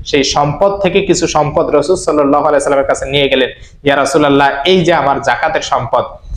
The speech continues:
রাসূল সাল্লাল্লাহু আলাইহি ওয়াসাল্লাম তিনি গ্রহণ করলেন না, তিনি তাকে তাড়িয়ে দিলেন। যেখানে আল্লাহ তাআলা নিষেধ করেছেন, আল্লাহ তাআলা ক্ষমা করতে নিষেধ করেছেন, সেখানে রাসূল সাল্লাল্লাহু আলাইহি ওয়াসাল্লাম কিভাবে ক্ষমা করবেন?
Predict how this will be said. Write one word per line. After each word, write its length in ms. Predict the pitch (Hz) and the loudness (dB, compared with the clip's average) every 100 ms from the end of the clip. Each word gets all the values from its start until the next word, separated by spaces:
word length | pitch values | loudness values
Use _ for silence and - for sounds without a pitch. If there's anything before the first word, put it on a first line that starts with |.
| - - 139 | -14 -8 -4
রাসূল 180 | 143 | 0
সাল্লাল্লাহু 520 | 151 147 135 131 139 147 | 0 0 2 2 2 2
আলাইহি 200 | 135 - | 0 2
ওয়াসাল্লাম 420 | 139 127 127 - | 0 0 -6 -6
তিনি 180 | 147 135 | -2 0
গ্রহণ 360 | 135 139 170 147 | 2 2 0 2
করলেন 280 | 135 123 | 0 0
না, 160 | 120 113 - - - | 0 -4 -4 -16 -8
তিনি 160 | 147 135 | -2 -2
তাকে 220 | 131 131 | 0 -2
তাড়িয়ে 340 | 131 143 139 131 | 0 2 2 2
দিলেন। 280 | 131 120 107 - - | 2 0 -2 -12 -18
যেখানে 420 | - 139 156 147 147 | -4 -2 0 -2 0
আল্লাহ 300 | 143 139 170 | 2 2 2
তাআলা 260 | 170 160 139 | 2 0 0
নিষেধ 340 | 143 147 185 185 | 0 0 -2 2
করেছেন, 420 | 180 160 175 147 123 - - - | 2 2 0 -2 -4 -14 -18 -2
আল্লাহ 260 | 139 165 | 2 2
তাআলা 220 | 185 185 175 | 2 2 2
ক্ষমা 360 | - 151 202 | 0 0 2
করতে 280 | 220 208 185 | 2 0 2
নিষেধ 260 | 165 175 165 | 0 0 0
করেছেন, 440 | 175 156 151 160 135 - - - | 2 2 2 -2 -2 -8 -18 -2
সেখানে 280 | 208 208 | 0 2
রাসূল 300 | 180 165 190 | 2 2 2
সাল্লাল্লাহু 160 | 170 175 | 2 2
আলাইহি 120 | 160 | 4
ওয়াসাল্লাম 320 | 156 151 156 | 2 2 0
কিভাবে 400 | 135 151 139 143 | 0 0 2 2
ক্ষমা 260 | 135 147 139 | 0 0 0
করবেন? 360 | - 135 131 | 0 0 0